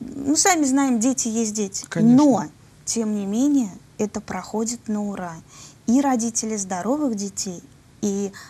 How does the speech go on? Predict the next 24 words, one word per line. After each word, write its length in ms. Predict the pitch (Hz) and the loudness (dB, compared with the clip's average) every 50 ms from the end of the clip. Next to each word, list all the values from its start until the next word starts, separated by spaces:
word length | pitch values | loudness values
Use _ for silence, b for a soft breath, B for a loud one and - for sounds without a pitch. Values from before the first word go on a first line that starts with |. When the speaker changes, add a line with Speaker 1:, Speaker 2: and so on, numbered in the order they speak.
| B B | B B
Speaker 1:
родители 560 | 202 214 226 226 226 214 - - 202 190 190 | -4 -2 -2 -2 -4 -4 -4 -6 -6 -4 -4
с 140 | - - 196 | -4 -4 -4
ограниченными 680 | 185 180 180 180 190 247 302 294 - - 277 269 254 | -6 -6 -6 -2 0 0 0 0 2 4 4 4 4
возможностями 760 | 233 233 220 214 208 214 202 190 185 185 - - - 196 190 | 4 2 0 0 -2 -4 -4 -4 -6 -10 -10 -10 -10 -10 -8
детей 360 | 185 185 196 - - 185 180 - | -8 -8 -8 -8 -10 -10 -10 -10
говорят 360 | - 190 196 208 220 220 214 | -8 -6 -4 -4 -4 -6 -8
после 280 | - - 190 - - 190 | -8 -8 -8 -8 -6 -6
смены: 380 | - - - 214 226 226 220 | -6 -6 -4 -4 -4 -2 -4
"Спасибо, 640 | 214 - - - 190 180 - - - 254 294 320 294 233 | -4 -6 -6 -8 -6 -2 -2 0 0 0 0 0 0 -2
что 200 | - - - 208 | -4 -4 -8 -6
вы 140 | 196 208 202 | -6 -6 -6
друг 220 | 185 - 180 180 - | -6 -8 -12 -12 -12
с 20 | |
другом 380 | 202 196 233 254 247 247 220 202 | -6 -4 -4 -2 -2 -2 -4 -4
нас 220 | 196 196 208 - | -4 -6 -6 -8
познакомили, 800 | - - 202 - 202 190 185 185 - 208 202 202 208 196 180 170 - B B B B B B | -8 -8 -12 -10 -10 -12 -14 -10 -6 -6 -4 -4 -4 -6 -6 -10 -14 B B B B B B
и 40 | 202 | -4
мы 100 | 208 196 | -4 -2
дальше 500 | 190 185 175 202 220 262 302 285 - - | -4 -2 2 2 4 4 2 0 -2 -2
будем 380 | 247 208 202 202 196 196 196 185 | -2 -2 -2 -2 -2 -4 -6 -8
дружить". 560 | 175 185 185 185 185 202 240 294 311 320 - B B B B B B B B | -8 -10 -10 -8 -4 -2 0 0 -2 -2 -6 B B B B B B B B
И 80 | 233 | 0
уже 220 | 233 220 208 214 226 | 0 2 2 0 0
записываются, 1080 | 226 226 202 196 - 233 269 285 - - 277 269 269 247 226 220 - - 214 202 185 | 0 0 -2 0 0 0 2 2 2 2 2 4 4 4 4 2 -2 -2 -2 -2 -4